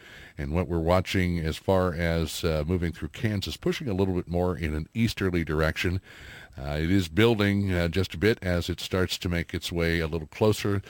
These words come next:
This is a time-lapse radar, so they are, uh,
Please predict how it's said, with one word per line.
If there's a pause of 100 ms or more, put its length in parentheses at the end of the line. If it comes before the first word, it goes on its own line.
(260)
This
is
a
time-lapse
radar,
so
they
are, (240)
uh,